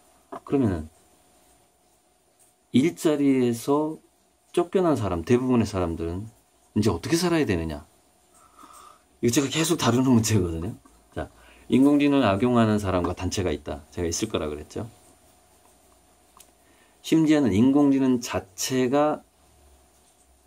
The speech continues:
악마화될 수도 있다. 그러면 이거를 우리가 어떻게 준비해야 이런, 에, 일을 막을 수 있을지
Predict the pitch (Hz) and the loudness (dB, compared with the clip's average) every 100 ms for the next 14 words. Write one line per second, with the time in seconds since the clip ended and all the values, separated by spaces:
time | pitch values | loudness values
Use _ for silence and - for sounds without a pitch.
0 | _ - 117 120 107 92 85 - - - | _ 2 4 6 4 2 -4 -6 -8 -8
1 | 73 - _ _ - - _ _ _ _ | -14 -14 _ _ -20 -20 _ _ _ _
2 | - - _ _ _ - - - 156 120 | -20 -20 _ _ _ -20 -18 -2 2 2
3 | 107 135 143 127 98 95 104 101 85 - | 4 2 2 2 0 0 0 0 -4 -4
4 | 117 117 113 98 95 92 87 87 82 90 | -2 -2 -2 -2 -2 -2 -2 -2 -2 -4
5 | 87 85 80 - - - 82 80 - - | -4 -6 -8 -10 -14 -18 -14 -14 -12 -8
6 | 92 95 85 92 98 - 82 78 90 82 | -4 -4 -4 -6 -6 -4 -6 -6 -6 -6
7 | - 127 | -4 -2